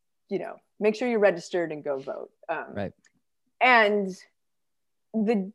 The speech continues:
Speaker 1: different neighborhoods I went to were predominantly Black communities.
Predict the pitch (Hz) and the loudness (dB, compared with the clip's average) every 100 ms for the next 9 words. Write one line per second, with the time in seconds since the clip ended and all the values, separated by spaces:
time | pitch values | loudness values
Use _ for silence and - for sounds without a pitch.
0 | - 415 392 254 269 226 214 180 190 196 | 4 4 6 4 4 4 4 4 4 4
1 | 208 202 170 160 156 - 185 190 170 220 | 2 0 -2 -2 -6 -4 2 2 0 -4
2 | 190 294 277 226 180 165 151 151 147 - | 0 0 2 0 -2 -6 -6 -2 -2 -4
3 | 160 151 156 147 151 160 | -12 -12 -10 -10 -10 -12